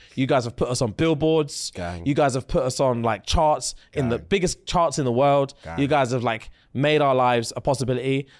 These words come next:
Speaker 1: So please continue to do that. Follow the channel and, um,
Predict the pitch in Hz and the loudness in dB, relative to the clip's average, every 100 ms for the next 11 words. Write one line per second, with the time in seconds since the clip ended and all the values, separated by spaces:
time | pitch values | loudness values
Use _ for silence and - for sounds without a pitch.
0 | - 131 120 165 170 147 131 185 170 139 | -6 -4 0 0 0 0 -2 0 0 -2
1 | 135 135 127 120 - - - - 170 165 | -2 0 2 0 -2 -18 -14 -2 2 4
2 | 147 135 147 127 123 123 - 123 117 113 | 2 0 0 2 0 -2 -2 -2 -2 0
3 | 113 110 110 110 | 2 4 4 0